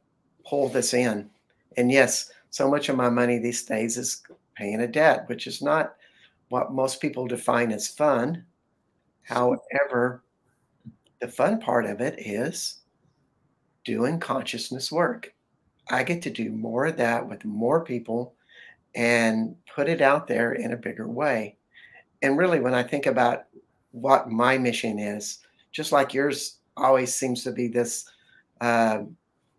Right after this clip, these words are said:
dharma with health and expansion and this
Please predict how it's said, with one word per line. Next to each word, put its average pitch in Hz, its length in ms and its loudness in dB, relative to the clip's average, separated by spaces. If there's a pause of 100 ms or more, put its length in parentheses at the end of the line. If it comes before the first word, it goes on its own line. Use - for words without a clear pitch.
dharma 127 400 0
with 107 240 -8
health 131 580 2 (140)
and 113 180 -6
expansion 123 840 -2 (520)
and 226 160 -2
this - 240 -6